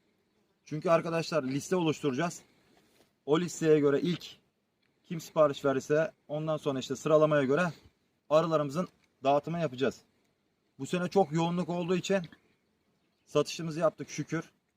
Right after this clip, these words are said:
Ama, e, göndereceğiz deyip de gönderemediğimiz arkadaşlar da oldu.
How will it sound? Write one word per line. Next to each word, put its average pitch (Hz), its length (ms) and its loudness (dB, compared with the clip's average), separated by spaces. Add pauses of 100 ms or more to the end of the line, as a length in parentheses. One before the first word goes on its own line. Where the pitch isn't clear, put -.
(520)
Ama, 180 320 0 (400)
e, 104 60 0 (580)
göndereceğiz 147 680 2
deyip 170 260 -2
de 131 200 8 (800)
gönderemediğimiz 160 680 -4
arkadaşlar 156 600 0
da 151 40 2
oldu. 151 320 2